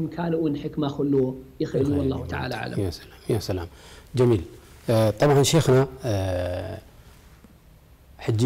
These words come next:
Speaker 2: ሰለስተ ሪሳላ ኣለዋ ኢልኩምና። እተን ሰለስተ ሪሳላ እሳተን እንታይ እየን? እታ ቀዳመይቲ፣ እ፣ ኣደብ ምስ ኣላህ ስብሓንሁ ወተዓላ፣ እታ ካልኣይቲ ኣደብ ምስ፣ እ፣ النبي صلى الله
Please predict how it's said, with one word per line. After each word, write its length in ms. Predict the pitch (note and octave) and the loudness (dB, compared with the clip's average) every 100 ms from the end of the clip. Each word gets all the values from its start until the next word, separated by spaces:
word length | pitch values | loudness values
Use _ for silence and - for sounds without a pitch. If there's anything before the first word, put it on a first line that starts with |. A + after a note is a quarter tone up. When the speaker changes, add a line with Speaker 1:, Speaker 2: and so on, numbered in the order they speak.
| C#3+ - | 2 2
Speaker 2:
ሰለስተ 440 | - C3+ D#3 - C3 B2+ B2 | 2 4 2 0 2 2 2
ሪሳላ 460 | A#2+ G#2+ - A#2 A2 G#2+ | -2 -2 0 2 2 2
ኣለዋ 300 | A#2 G#2 G#2 A2 | 2 2 2 2
ኢልኩምና። 380 | G2 - G2+ G2+ | 2 0 -2 0
እተን 240 | G2+ A2+ | -2 -4
ሰለስተ 340 | - A#2 B2 - A2 | 0 0 0 0 -2
ሪሳላ 400 | G#2 - G#2+ G2+ | 0 0 0 0
እሳተን 440 | F#2+ A2 G2 G2+ | 0 -2 -2 -2
እንታይ 260 | G2 - A#2+ | -2 0 0
እየን? 180 | A#2 A#2 - - - - - | 2 0 -4 -16 -20 -20 -12
እታ 140 | A2 A2+ G#2 | -4 -2 -2
ቀዳመይቲ፣ 580 | A2 G2+ A2+ A2 G#2+ - A#2 A2+ - | -2 0 2 4 2 2 2 2 0
እ፣ 120 | G#2 F#2+ F#2 F#2+ - - - - - - - | -4 -2 -4 -6 -10 -20 -20 -20 -20 -10 -2
ኣደብ 300 | A#2+ B2 G#2+ | 2 4 4
ምስ 160 | A2+ - | 0 -2
ኣላህ 280 | - G#2+ A2+ | -2 0 0
ስብሓንሁ 480 | - G#2 - G#2 F#2 F#2 | -2 -6 -4 -4 -4 -4
ወተዓላ፣ 440 | F2+ G2 G2 F#2+ F#2+ - - - - - - - - | -6 -6 -4 -2 -4 -8 -16 -20 -20 -20 -20 -20 -10
እታ 160 | - C#3 B2+ | -4 0 0
ካልኣይቲ 560 | B2+ A#2+ C3 A#2 - B2+ B2 B2 - - | 0 0 2 2 2 2 2 -2 -8 -2
ኣደብ 340 | B2 A#2+ A2+ G#2 - - - | 2 4 2 -2 -14 -6 2
ምስ፣ 260 | A2+ A#2 - - - | 2 2 -4 -10 -4
እ፣ 140 | G2+ G2 F#2+ F#2 F#2 F#2+ - - - - - - - - - - - | -2 0 0 0 -2 -4 -8 -16 -20 -20 -20 -20 -20 -20 -20 -20 -2
النبي 400 | C3+ A#2+ A2 A#2 | 2 4 4 4
صلى 260 | G2+ A#2 G#2+ | 2 0 0
الله 240 | G2+ F#2 | 0 0